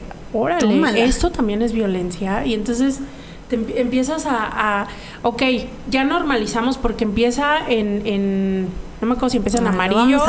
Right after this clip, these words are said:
Speaker 2: a buscar
Speaker 1: Sí.
Speaker 2: de una vez.
Speaker 1: Pero bueno, empieza en un color y dices tú, "Ok, ya normalizamos el primer color, el más grave es el rojo", ¿no?
Speaker 2: Ujú.
Speaker 1: Entonces,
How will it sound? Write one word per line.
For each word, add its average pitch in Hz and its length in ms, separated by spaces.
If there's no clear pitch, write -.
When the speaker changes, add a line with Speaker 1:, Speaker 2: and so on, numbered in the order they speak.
Speaker 2:
a 180 40
buscar - 340
Speaker 1:
Sí. 233 160
Speaker 2:
de 214 200
una 208 360
vez. - 280
Speaker 1:
Pero 240 200
bueno, 240 160
empieza 277 340
en 320 100
un 311 140
color 262 480
y 233 140
dices 247 360
tú, 254 120
"Ok, 262 200
ya 240 140
normalizamos 254 800
el 233 140
primer 190 380
color, 247 340
el 202 200
más 262 280
grave 277 300
es 285 120
el 214 180
rojo", 185 300
¿no? 180 300
Speaker 2:
Ujú. 208 220
Speaker 1:
Entonces, 233 540